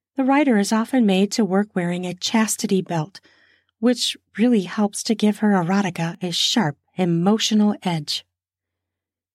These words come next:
Anyways, there's some exciting short stories posted on the blog already. There's one about a demonic circus master and his spellbound slaves, another about a betrayed wife confronting her husband's dominatrix.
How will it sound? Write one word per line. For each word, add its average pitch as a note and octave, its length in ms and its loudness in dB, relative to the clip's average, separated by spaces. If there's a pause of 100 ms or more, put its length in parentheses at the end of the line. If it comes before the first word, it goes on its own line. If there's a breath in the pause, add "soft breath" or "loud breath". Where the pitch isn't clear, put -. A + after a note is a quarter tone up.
(180)
Anyways, E3 460 0 (440 soft breath)
there's D4+ 200 2
some D4 420 2
exciting C#4 640 2
short C#4 280 0
stories G#3+ 420 2
posted G3 320 0
on G#3 100 2
the A3+ 80 2
blog F3+ 260 -2
already. G3+ 420 -2 (680)
There's A3+ 220 0
one G#3 140 4
about G3+ 260 2
a F3+ 100 0
demonic F#3 580 -2
circus C4 540 -2
master F3 600 -2
and F#3 200 -4
his F3 200 -4
spellbound G#3 800 2
slaves, F3 720 0 (500)
another B3+ 340 4
about G3 200 2
a G#3 60 2
betrayed D4 520 0
wife A3 380 0
confronting G#3 560 -2
her E3+ 140 -8
husband's F3 600 -6
dominatrix. F3 1000 -6